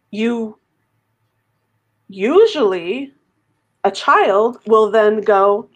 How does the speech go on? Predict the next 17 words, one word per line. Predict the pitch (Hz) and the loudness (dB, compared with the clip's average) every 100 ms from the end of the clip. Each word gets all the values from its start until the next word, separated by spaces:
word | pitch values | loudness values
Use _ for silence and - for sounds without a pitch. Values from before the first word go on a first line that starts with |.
| - | -4
and | 214 | -2
get | 202 202 | 0 0
in | 202 | 0
relationships | 196 196 226 370 381 269 196 208 196 208 - _ _ | 0 0 0 -2 -6 -10 -10 -8 -8 -10 -20 _ _
with | 190 202 202 - | -6 -4 -4 -8
the | 202 | -8
parent. | 185 - 269 392 262 151 - _ _ _ _ _ _ _ _ _ _ | -8 -8 -2 -2 -2 -6 -12 _ _ _ _ _ _ _ _ _ _
Because | - 208 220 214 208 - _ _ _ _ _ - | -6 -4 -2 -2 -4 -16 _ _ _ _ _ -4
if | 220 214 | -4 -2
you're | 240 | -8
seeing | 233 320 349 285 269 | -8 -8 -6 -6 -4
your | 220 208 208 _ _ _ | -2 -2 -4 _ _ _
mom | 185 185 214 190 165 180 202 _ | -6 0 2 2 -2 -6 -12 _
be | 196 180 | -8 -6
abusive | 180 185 220 240 185 175 | -6 -6 -6 -6 -10 -12
to | 170 | -10
you | 143 143 160 | -8 -6 -8